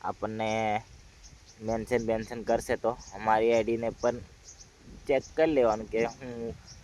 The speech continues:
ઓફર ઓફર આવી છે, એ કદાચ કોઈક વાર મેં નાખી દઉં. બાકી એમની આઈ ડીને જ ફોલો કરી દેવાનું, એટલે તમને બધી ડિટેલ મળી જાય કે હું, હું ઓફર આવી છે ને એમથી,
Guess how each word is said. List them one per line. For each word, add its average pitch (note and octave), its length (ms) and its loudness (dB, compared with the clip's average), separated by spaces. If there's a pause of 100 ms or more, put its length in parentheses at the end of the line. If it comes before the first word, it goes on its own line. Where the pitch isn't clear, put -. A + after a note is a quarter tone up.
(260)
ઓફર A#2 260 2
ઓફર A2 440 2
આવી G2+ 240 4
છે, A#2 140 -4
એ - 340 -10
કદાચ A#2+ 260 2 (120)
કોઈક A#2+ 260 2
વાર A2+ 100 4
મેં A#2 160 -4
નાખી G#2 280 2
દઉં. A2+ 180 0 (560)
બાકી B2 240 4
એમની C#3+ 300 4
આઈ C3+ 100 6
ડીને C3+ 180 4
જ C3+ 40 0 (120)
ફોલો D3 160 8
કરી C#3 200 6
દેવાનું, C#3+ 280 4
એટલે D3 220 4 (400)
તમને C3+ 280 2
બધી B2+ 360 4
ડિટેલ B2+ 320 -2
મળી B2 240 2
જાય A2 120 2
કે A#2 120 -4
હું, C3+ 220 -4
હું C3+ 220 0
ઓફર A#2+ 260 0
આવી A#2 280 4
છે A2 180 0
ને A2 80 -4
એમથી, G#2+ 340 -6